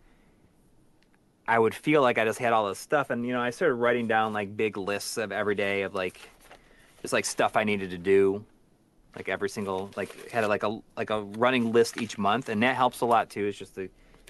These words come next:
to keep track of things. But now, hopefully, that combined with tracking my time, saying, like, "Okay, I'm gonna work on, uh,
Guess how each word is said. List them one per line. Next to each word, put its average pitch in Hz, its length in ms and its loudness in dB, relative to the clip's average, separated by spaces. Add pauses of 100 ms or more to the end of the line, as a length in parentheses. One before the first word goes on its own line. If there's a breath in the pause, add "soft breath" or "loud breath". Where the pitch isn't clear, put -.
(140 soft breath)
to - 40 -12
keep 113 220 -6
track 104 300 2
of 120 100 -4
things. 135 500 -2 (840 soft breath)
But 107 160 0
now, 117 340 4
hopefully, 120 440 0
that 107 380 0
combined 98 560 -2
with 90 400 -6 (240)
tracking 117 380 -2
my 95 140 0
time, 95 260 -4
saying, 101 180 -8
like, 101 140 -6
"Okay, 107 220 -2
I'm 107 160 2
gonna 135 140 2
work 110 360 2 (920 soft breath)
on, 90 480 2
uh, 78 420 -4